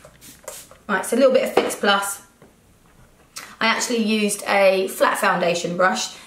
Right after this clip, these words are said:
the one oh nine, I think it was. Um, but we've come a long way with the brushes, so I'm not going back in time to use that brush as well.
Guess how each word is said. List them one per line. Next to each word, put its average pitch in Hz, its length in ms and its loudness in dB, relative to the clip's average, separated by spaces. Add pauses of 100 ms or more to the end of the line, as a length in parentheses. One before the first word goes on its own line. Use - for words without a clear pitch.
(140)
the 208 160 2
one 208 200 4
oh 202 140 2
nine, 196 340 0
I 156 60 -10
think - 300 -10
it - 80 -6
was. 175 300 0 (380)
Um, 175 400 -2 (600)
but 269 160 4
we've 285 140 0
come 277 160 2
a 226 60 4
long 190 220 2
way 175 160 2
with 175 120 -2
the 185 60 -6
brushes, - 420 -4
so 196 80 -2
I'm 220 60 2
not 226 120 2
going 180 180 0
back - 220 -4
in 170 80 -4
time 170 400 -6 (340)
to - 120 -14
use 185 180 -4
that 190 180 -6
brush - 280 -2
as - 100 -14
well. - 320 -4